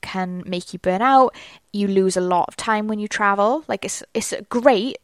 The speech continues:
don't get me wrong. I love getting to the airport early and sitting there for three hours working on my laptop. Great. But you also lose a lot of time. Um,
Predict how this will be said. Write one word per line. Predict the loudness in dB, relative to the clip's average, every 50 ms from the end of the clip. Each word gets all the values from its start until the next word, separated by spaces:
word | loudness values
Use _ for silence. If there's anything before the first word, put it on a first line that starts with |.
| -4 2
don't | 2 4 4 2
get | 0
me | -4 -2
wrong. | -2 -2 -2 -2 0 2 4
I | 4 6
love | 6 4 4 4 4 2
getting | 0 -2 -2 -4
to | -6 -4
the | -2 -2
airport | -2 -2 -2 -2 -2 0
early | 0 0 -2 -2 -4
and | -6 -6
sitting | -6 -8 -6 -6 -6
there | -8 -8
for | -8
three | -6 -4 -2 0
hours | 0 0 0 -2 -2
working | -4 -8 -8 -8 -8
on | -6
my | -4 -2
laptop. | -2 -4 -4 -6 -8 -8 -8 -8 -10 -14 -20 -20 -20 -20 _ _ _
Great. | 0 2 2 2 2 -2 _ -16 -20 -20 -16 -8 -6
But | -4 2
you | 6 6
also | 6 6 6 2 0 0
lose | 0 -2 -2 -4 -4 -4 -6 -6
a | -6
lot | -6 -6 -8
of | -10 -10
time. | -10 -8 -8 -8 -10 -12 -16 -18 -18 -20 -20 -20 -20 -12 _ -4
Um, | -2 -2 -2 -4 -6 -10 -12 -14 -14 -16 -18